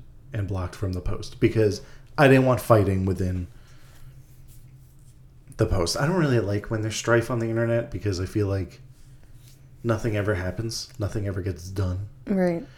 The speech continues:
Speaker 2: But church hurt is a thing and people tend
Speaker 1: Tend
Speaker 2: to
Speaker 1: to not
Speaker 2: hold
Speaker 1: think
Speaker 2: on to
Speaker 1: about
Speaker 2: it.
Speaker 1: it. Yeah.
Speaker 2: As if it's not, like, included in what qualifies for forgiveness and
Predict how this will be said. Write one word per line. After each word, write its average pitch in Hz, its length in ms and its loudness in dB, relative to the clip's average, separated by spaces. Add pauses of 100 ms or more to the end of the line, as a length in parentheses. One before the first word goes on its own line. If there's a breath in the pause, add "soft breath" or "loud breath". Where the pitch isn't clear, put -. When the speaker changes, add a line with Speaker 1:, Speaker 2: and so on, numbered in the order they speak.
(160)
Speaker 2:
But 202 260 2
church 214 320 2
hurt 208 300 0
is 190 340 0
a 190 100 -2
thing 196 360 -2
and 196 180 -2
people 175 580 0 (280)
tend 180 300 -2
Speaker 1:
Tend 185 220 2
Speaker 2:
to 175 60 0
Speaker 1:
to - 60 0
not - 100 -2
Speaker 2:
hold 190 220 6
Speaker 1:
think 202 100 2
Speaker 2:
on 185 200 4
to 277 180 2
Speaker 1:
about 277 80 6
Speaker 2:
it. 320 100 6
Speaker 1:
it. 277 180 -2 (280)
Yeah. - 880 -16
Speaker 2:
As 214 280 4
if 202 140 2
it's 202 200 0
not, 190 340 2 (1300)
like, 190 420 -4 (360)
included 196 720 4 (100)
in 190 600 -2 (960)
what 208 180 0
qualifies 202 800 2
for 214 480 -4
forgiveness 214 1000 -4
and 202 640 -2